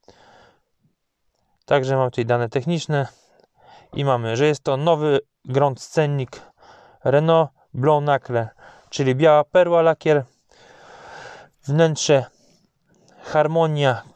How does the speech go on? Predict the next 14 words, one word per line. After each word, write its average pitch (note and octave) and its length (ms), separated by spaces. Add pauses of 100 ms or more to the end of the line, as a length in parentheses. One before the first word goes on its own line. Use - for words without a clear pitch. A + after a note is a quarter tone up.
Carbon C#3 420 (140)
Foncé, D#3+ 520
czyli C#3 280
ciemny D3+ 380
karbon, D#3 580 (440)
tapicer-, D3+ 580 (220)
tapicerka C#3 580 (440)
mieszana, D3+ 560 (960)
pół F#3 160
skóra, E3+ 420
pół D#3+ 180
materiał, D3+ 600 (640)
ciemny D#3 360
karbon C#3+ 580